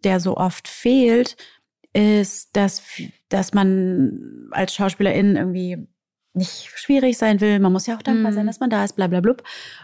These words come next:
Speaker 1: Und dann sich nicht traut, auf das eigene Gefühl zu hören, weil man ja als Künstlerin alles geben muss und so, ne?
Speaker 2: Mhm.
Speaker 1: Und ich find's eigentlich spannend, wenn's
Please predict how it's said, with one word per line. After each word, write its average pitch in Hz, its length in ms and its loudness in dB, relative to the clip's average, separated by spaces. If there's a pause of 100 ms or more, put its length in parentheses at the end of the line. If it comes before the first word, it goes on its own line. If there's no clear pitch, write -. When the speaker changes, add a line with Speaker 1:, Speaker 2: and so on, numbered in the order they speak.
(100)
Speaker 1:
Und 214 480 2 (880)
dann 220 580 2
sich 226 200 0
nicht 233 200 -2
traut, 233 720 0 (360)
auf 214 320 0
das 220 120 -2
eigene 214 320 4
Gefühl 233 360 2
zu 233 180 2
hören, 214 180 4
weil 208 160 2
man 214 220 4
ja 190 400 -2 (200)
als - 180 -2
Künstlerin 208 800 0
alles 196 280 -2
geben 196 300 2
muss 165 240 0
und 175 160 -2
so, 165 160 0
ne? 202 160 4
Speaker 2:
Mhm. 202 300 -2 (220)
Speaker 1:
Und 208 120 2
ich 180 140 -2
find's 269 280 2
eigentlich 208 300 -2
spannend, 247 400 2
wenn's 208 320 2